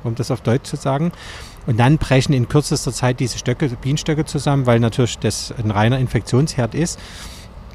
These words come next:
Und deshalb ist es so, dass die Zuckerfütterung jetzt nie eine, äh, sag mal, ein fauler Kompromiss ist, sondern das ist eine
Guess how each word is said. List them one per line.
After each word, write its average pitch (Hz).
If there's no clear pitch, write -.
Und 131
deshalb 135
ist 160
es -
so, 135
dass 117
die 113
Zuckerfütterung 127
jetzt -
nie 131
eine, 120
äh, 113
sag 113
mal, 117
ein 117
fauler 123
Kompromiss 113
ist, 151
sondern 117
das 110
ist -
eine 107